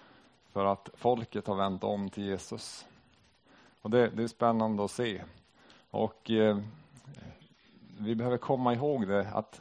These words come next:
ingenting av det vi möter av motstånd är beständigt. För Jesus, han, han har vunnit seger, och han vill att det ska gå till seger.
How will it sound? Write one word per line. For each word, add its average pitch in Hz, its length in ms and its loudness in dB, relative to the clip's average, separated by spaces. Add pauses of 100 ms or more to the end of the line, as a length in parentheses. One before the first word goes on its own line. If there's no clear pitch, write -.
(120)
ingenting 131 960 -2 (880)
av 104 100 -2
det 107 80 2
vi 110 140 2
möter 107 720 2
av 104 80 -2
motstånd 101 720 -2
är 95 100 -4
beständigt. 101 920 -4 (260)
För 117 80 -4
Jesus, 120 680 -2
han, 110 420 2 (480)
han 107 260 -2
har 98 200 2
vunnit 110 380 0
seger, 95 440 0
och 95 60 -2
han 104 340 -2
vill 95 420 -6 (140)
att 92 140 -14
det 90 60 -16
ska - 160 -12
gå 90 180 -6
till - 160 -20
seger. - 380 -10